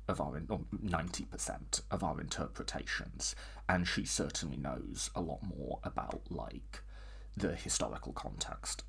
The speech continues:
and so on than I do. And overall, this was just a really fun discussion. We really nerd out on some details and really get into some depth, so I hope you enjoy it.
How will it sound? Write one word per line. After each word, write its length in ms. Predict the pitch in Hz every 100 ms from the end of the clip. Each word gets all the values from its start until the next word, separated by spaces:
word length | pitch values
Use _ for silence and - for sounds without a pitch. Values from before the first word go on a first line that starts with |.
| -
and 160 | 82
so 240 | - - -
on 120 | - - - - - - - - - - -
than 300 | - 80 87 90
I 180 | - 76
do. 300 | 85 - 85 - - - - - -
And 320 | 131 147 151 - -
overall, 480 | 170 143 107 87
this 240 | 73 104 -
was 80 | 302
just 220 | - -
a 40 |
really 300 | 87 90 87
fun 640 | 85 - 85 76 147 71 69
discussion. 720 | - - - - - - - - -
We 160 | 90
really 280 | 90 113 110
nerd 320 | 90 82 80
out 400 | 80 80 - - -
on 480 | - 82 76 76 - - - -
some 400 | - 92 76 76
details 680 | - 101 - 110 110 139 - -
and 380 | 90 80 80 78 -
really 220 | 101 87
get 160 | 87 80
into 260 | 85 87
some 300 | - - - -
depth, 420 | 104 - - - - - - -
so 520 | - - 95 101 104
I 80 | 104
hope 240 | 101 117
you 80 | -
enjoy 300 | 120 107 117
it. 260 | 214 -